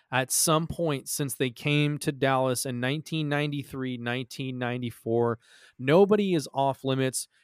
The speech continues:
and we are gonna do this true N H L oh three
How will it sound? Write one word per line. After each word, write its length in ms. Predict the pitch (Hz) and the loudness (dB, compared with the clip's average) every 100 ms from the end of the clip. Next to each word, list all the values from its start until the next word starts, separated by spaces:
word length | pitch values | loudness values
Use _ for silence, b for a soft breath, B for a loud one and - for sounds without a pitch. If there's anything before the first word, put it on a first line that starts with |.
| - | -10
and 120 | 131 | -8
we 140 | 139 | -4
are 80 | 156 | -4
gonna 260 | 143 160 156 | -4 -2 -2
do 220 | 131 147 | 2 4
this 240 | 139 131 - | 4 2 -2
true 600 | - - 175 190 196 196 | -8 -4 0 2 2 0
N 160 | 151 151 | 0 0
H 260 | 151 127 | 0 0
L 380 | 147 143 143 139 - _ _ | 0 2 2 0 -4 _ _
oh 200 | 143 147 | 2 4
three 600 | 139 - 127 139 135 127 | 2 0 -2 0 0 -2